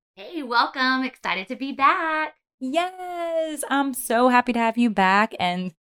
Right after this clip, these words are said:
Speaker 2: I know we were talking before we hit record, but you've been on some pretty popular episodes, Amy. And here you are again today.
Speaker 1: I know. I can't wait to talk about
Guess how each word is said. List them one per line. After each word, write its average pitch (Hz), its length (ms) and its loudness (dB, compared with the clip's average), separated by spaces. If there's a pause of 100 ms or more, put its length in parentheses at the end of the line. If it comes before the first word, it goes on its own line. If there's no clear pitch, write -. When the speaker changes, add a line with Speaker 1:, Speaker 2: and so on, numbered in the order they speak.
(160)
Speaker 2:
I 214 80 4
know 262 140 6
we 294 80 2
were 240 100 4
talking 254 340 2
before 208 280 0
we 208 80 -2
hit 214 140 -2
record, 240 360 4
but - 160 -4
you've 233 180 0
been 320 120 2
on 311 140 0
some 226 200 -2
pretty 294 400 0 (100)
popular 254 540 0 (100)
episodes, - 500 0
Amy. 147 440 -6
And 156 100 -4
here 208 160 0
you 247 140 4
are 233 120 6
again 196 260 2
today. - 400 -2 (260)
Speaker 1:
I 185 160 0
know. 165 320 -2
I 180 120 0
can't 175 260 -4
wait 170 140 -4
to - 100 -8
talk 156 220 -8
about 156 260 -2